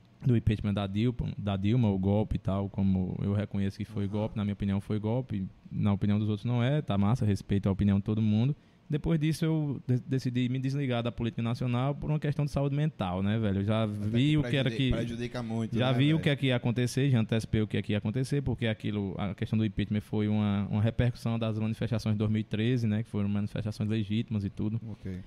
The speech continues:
Speaker 1: Mas que daquelas manifestações, quem saiu, é, vitorioso, entre aspas, quem entrou em voga foi uma, uma direita meio suja e tudo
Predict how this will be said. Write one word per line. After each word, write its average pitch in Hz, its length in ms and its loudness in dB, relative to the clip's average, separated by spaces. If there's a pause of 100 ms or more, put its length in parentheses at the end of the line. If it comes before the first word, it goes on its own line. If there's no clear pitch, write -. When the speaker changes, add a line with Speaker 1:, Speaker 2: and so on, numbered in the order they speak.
(180)
Speaker 1:
Mas 107 240 0
que 113 240 0
daquelas 113 380 0
manifestações, 120 760 0
quem 123 140 -4
saiu, 110 560 -2 (420)
é, 98 600 0 (320)
vitorioso, 151 560 2
entre 123 240 0
aspas, 110 240 -2
quem 131 140 0
entrou 127 200 0
em 123 100 0
voga 107 300 -2
foi 113 240 -4
uma, 110 420 2 (400)
uma 107 140 0
direita 110 840 0
meio 104 280 0
suja 131 580 0
e 107 60 0
tudo 139 400 -2